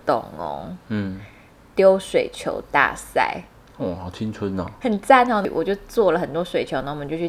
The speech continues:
Speaker 1: 顶楼玩。而且我有一个很棒的规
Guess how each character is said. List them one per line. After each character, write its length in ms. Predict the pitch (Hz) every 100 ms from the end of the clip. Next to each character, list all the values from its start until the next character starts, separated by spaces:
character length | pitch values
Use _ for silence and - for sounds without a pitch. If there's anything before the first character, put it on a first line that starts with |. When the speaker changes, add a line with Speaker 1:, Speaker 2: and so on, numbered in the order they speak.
| 160
Speaker 1:
顶 200 | - 85
楼 180 | 82 62 90
玩。 200 | 69 52 - - - - - -
而 140 | - 233
且 180 | 254
我 220 | 214 170 170
有 60 |
一 40 | 180
个 160 | 170
很 220 | 180 - 147
棒 220 | - 160 143
的 80 | 82
规 240 | 127 98